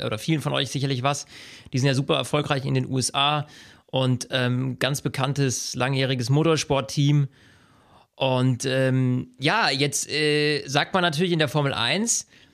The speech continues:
„Na ja, aber Moment mal, wenn wir denn jetzt dann ein Team mehr haben, sprich elf Teams, dann wird ja am Ende des Jahres von Liberty Media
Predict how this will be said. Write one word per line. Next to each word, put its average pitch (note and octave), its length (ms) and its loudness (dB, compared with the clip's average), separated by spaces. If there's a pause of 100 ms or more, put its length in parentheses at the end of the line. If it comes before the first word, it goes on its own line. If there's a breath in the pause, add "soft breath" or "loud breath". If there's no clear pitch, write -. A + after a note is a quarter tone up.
(120 soft breath)
„Na C3 280 4
ja, C#3+ 640 2 (380 loud breath)
aber C3+ 240 2
Moment C3+ 480 4
mal, G#3 320 2
wenn D#3+ 180 6
wir D#3+ 160 4
denn C#3+ 220 4
jetzt C#3 320 0
dann B2+ 120 0
ein A#2+ 240 -2
Team C#3+ 380 6
mehr C#3 360 2
haben, G3+ 320 0
sprich - 460 -4
elf D#3 400 0
Teams, A3+ 520 -2 (680 soft breath)
dann C#3+ 220 4
wird F3+ 180 6
ja G3+ 100 6
am D#3 100 2
Ende D#3 300 2
des F#3+ 180 0
Jahres D3+ 360 2
von D#3 140 2
Liberty C#3 380 2
Media D3 800 2